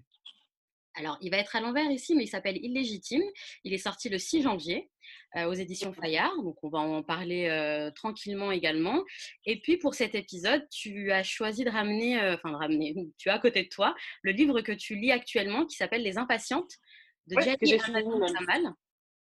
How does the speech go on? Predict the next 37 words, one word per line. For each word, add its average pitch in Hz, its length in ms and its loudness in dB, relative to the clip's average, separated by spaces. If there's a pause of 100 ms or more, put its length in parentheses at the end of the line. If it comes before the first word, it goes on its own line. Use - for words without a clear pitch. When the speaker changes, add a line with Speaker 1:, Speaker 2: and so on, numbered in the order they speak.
(240)
Speaker 1:
C'est 196 120 -10
ça ? 180 220 -2 (640)
Speaker 2:
Oui, 277 180 2
c'est 233 140 2
ça, 208 320 4
qui - 80 0
est 196 60 6
prix 269 180 0
Goncourt, 269 380 0
euh, 196 360 4
des 180 120 2
lycéens, 196 320 -4
si - 100 -16
je 160 60 -12
Speaker 1:
Des 220 60 -2
Speaker 2:
me - 20 -6
trompe 233 100 -4
Speaker 1:
lycéens, 196 240 4
Speaker 2:
pas. 156 60 2
Speaker 1:
ouais, - 160 -6
exactement. 165 560 -4 (500)
Alors, 185 280 2
les 220 100 2
références 262 440 4
de 233 120 2
ces 220 400 0
deux 262 260 2
ouvrages 220 320 0
et 180 40 -4
de 180 260 -4
tous 277 160 -2
ceux 294 180 0
dont 226 200 0
on 208 60 -2
va 190 140 2
parler, 202 480 -2
euh, 160 460 2